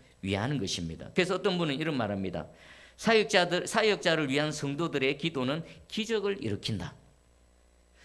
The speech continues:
여러분의 기도를 통해 하나님께서 저를 붙드시고 역사하시고 우리 새순교회를 붙드시고 역사하셔서 새 일을 행하시고 놀라운 일들을 펼쳐가시기를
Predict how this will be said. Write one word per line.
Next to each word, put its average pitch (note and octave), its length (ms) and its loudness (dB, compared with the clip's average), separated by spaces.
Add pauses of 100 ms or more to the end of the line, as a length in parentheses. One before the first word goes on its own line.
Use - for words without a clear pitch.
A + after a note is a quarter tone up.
(140)
여러분의 A3 560 4
기도를 A#3+ 420 2
통해 A2 360 -4 (420)
하나님께서 G#3 500 0
저를 G3 260 0
붙드시고 F#3 520 -2
역사하시고 D#3+ 500 -2
우리 E3+ 120 -4
새순교회를 F#3+ 500 0
붙드시고 E3+ 520 -2
역사하셔서 E3 880 -4 (280)
새 A#3+ 220 2
일을 A#3+ 220 6
행하시고 C3+ 520 -2
놀라운 F3+ 500 2
일들을 E3+ 500 0
펼쳐가시기를 D3+ 880 -2